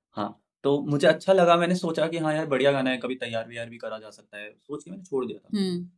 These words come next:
Speaker 1: लेकिन मूवी से निकलने के बाद मुझे ना एकदम ही रेस्टलेसनेस सी फील होने लगी, अभी तक हो रही है, कि मतलब मुझे ना ये हो गया है कि मुझे बस अभी तुरंत बैठ के इसको तैयार करना है अच्छे से। मुझे मतलब एक-एक इसका, एक-एक सुर, एक-एक नोट, एक-एक वर्ड बस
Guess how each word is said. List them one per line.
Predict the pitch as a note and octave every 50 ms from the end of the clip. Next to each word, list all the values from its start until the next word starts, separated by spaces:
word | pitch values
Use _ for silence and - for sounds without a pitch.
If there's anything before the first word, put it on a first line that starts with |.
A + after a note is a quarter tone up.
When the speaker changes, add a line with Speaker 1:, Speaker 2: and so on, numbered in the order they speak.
| _ - B2+
Speaker 1:
लेकिन | C#3 C#3 - F#3 D#3+
मूवी | B2+ A#2 A#2 A#2+ C3+ D#3
से | D#3 D#3+
निकलने | C3 A2+ - - G#2 A2 A#2+ A#2
के | B2
बाद | A#2 A#2 - F#2+ F#2 F2+ - _ _ _ _ _ _ _ _ _ _ _ _ _ - A#2+
मुझे | A#2+ A#2+ A#2 C3+ C#3+
ना | E3 F#3+
एकदम | - D3 C3 C3 D3 D3 D#3
ही | F#3 G3+ F#3+ D#3+ - - _ _ _ _ _ _ _ _ _ _ _ -
रेस्टलेसनेस | - A#2+ A2+ A2+ - B2+ B2 - - D#3+ E3+ E3 -
सी | - C#3
फील | - A#2+ G#2 G2
होने | G2 F#2+ G2 F#2+
लगी, | F#2+ G2+ G#2+ -
अभी | - C3 C3+ D3
तक | D3+ C#3+ C#3+ - -
हो | A2+ A2
रही | A#2 A2 G2+ G2+
है, | A#2
कि | B2+ D3
मतलब | D3+ C3+ C3 D#3+ D#3+ D#3
मुझे | C#3 C3 C#3+
ना | E3+ G#3+
ये | F#3+ C#3+ C3 C#3 D3+ D#3 D#3 C#3 _ _ _ _ _ _ _ _ _ -
हो | C3+ B2+
गया | B2+ B2+
है | B2+ C#3+
कि | C#3 - F3
मुझे | D#3 C#3 C3 D3+ D3+
बस | C#3 C#3+ - - - -
अभी | B2+ A#2 C3 D#3 E3+ - _ -
तुरंत | C#3 A#2+ C3 E3+ F3+ F3 -
बैठ | A#2 A2+ B2 A#2+ -
के | - D#3
इसको | C#3+ - - E3+
तैयार | F3+ - A#2 A2+ A2+ A2 A#2 A#2+ C3+ C#3+
करना | C3+ A2 G2+ G2 G#2 A2
है | B2+ C#3+
अच्छे | - - - - A#2+ A2+
से। | A2+ B2+ D3+
मुझे | D3+ C3 B2+ C3+
मतलब | C3+ C3 C3 B2+ C#3+ D3+ C#3+
एक-एक | C3 B2+ C3+ C3+ C3+ C3+
इसका, | B2+ - - B2+ C3 C3 _ _ _ _ _ _ _ _ _ -
एक-एक | B2 A#2+ C3+ C3
सुर, | - - B2+ B2+ B2+
एक-एक | B2 A#2+ B2 A#2+ B2
नोट, | A#2 A#2+ B2 A#2+
एक-एक | A#2+ A#2+ C3 B2+
वर्ड | A#2 A2 A#2 A#2+ B2 - - _ -
बस | B2 B2+ - -